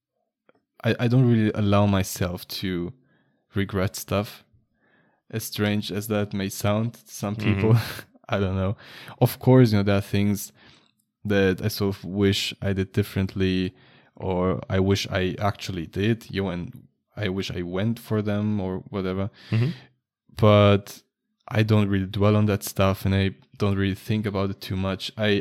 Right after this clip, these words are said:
Speaker 1: I really just think about kind of the lesson, uh, the lessons it has taught me, and, you know,
Speaker 2: Okay.
Speaker 1: and I kind of also try to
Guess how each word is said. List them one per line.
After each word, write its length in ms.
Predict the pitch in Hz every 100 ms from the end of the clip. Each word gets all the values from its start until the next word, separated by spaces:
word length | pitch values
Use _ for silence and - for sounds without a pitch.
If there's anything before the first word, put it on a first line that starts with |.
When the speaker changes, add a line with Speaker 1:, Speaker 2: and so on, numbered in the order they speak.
| -
Speaker 1:
I 60 | 110
really 240 | 110 123
just 240 | 117 107
think 160 | - 107
about 320 | 95 95 -
kind 160 | - 98
of 120 | -
the 100 | -
lesson, 520 | 90 90 - 95 90 - _ -
uh, 300 | 87 92 -
the 100 | 98
lessons 400 | 101 98 98 90 - -
it 340 | 101 95 -
has 460 | - 95 87 - -
taught 420 | - 95 92 -
me, 240 | 90 87 _ - _ _
and, 380 | - 98 92 - - _ _
you 180 | 135 117
know, 160 | 95 - 101
Speaker 2:
Okay. 260 | 90 87 98 - _ -
Speaker 1:
and 100 | 113
I 120 | 110
kind 240 | - 117
of 260 | 113 - - -
also 240 | 110 104
try 240 | - 104
to 380 | 95 - 95 92